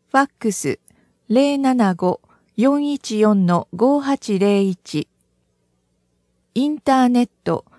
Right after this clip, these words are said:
令和七年度、京都府公立学校教員採用選考試験で検索。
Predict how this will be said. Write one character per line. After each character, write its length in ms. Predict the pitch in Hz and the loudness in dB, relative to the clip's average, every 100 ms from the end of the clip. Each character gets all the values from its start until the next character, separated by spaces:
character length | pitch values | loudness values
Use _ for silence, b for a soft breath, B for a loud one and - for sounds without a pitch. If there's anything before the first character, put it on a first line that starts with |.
| b - | b -4
令 280 | 277 285 240 | 0 2 2
和 160 | 202 | 0
七 340 | 202 - - 262 | -2 -8 -4 0
年 300 | 262 240 196 | 2 2 2
度、 240 | 170 - b b b _ | 0 -4 b b b _
京 280 | 277 302 294 | 0 0 0
都 180 | 302 | -2
府 180 | 285 - | -2 -6
公 260 | - 262 294 | -4 0 0
立 300 | 285 - 269 | -2 -4 -2
学 180 | 262 254 | -2 -4
校 260 | - 190 175 | -2 0 0
教 280 | - 262 294 | -2 0 0
員 280 | 285 269 262 | 0 -2 -4
採 340 | - 262 262 | -2 -2 0
用 200 | 247 240 | 0 0
選 280 | 233 269 277 | -2 -4 -4
考 300 | 277 262 254 | -2 0 0
試 180 | 254 - | -2 -6
験 340 | - 185 160 - _ _ _ | -2 -2 -2 -6 _ _ _
で 120 | 226 | -4
検 320 | - 202 202 | 0 0 0
索。 440 | - 185 - 160 | -2 -4 -4 -8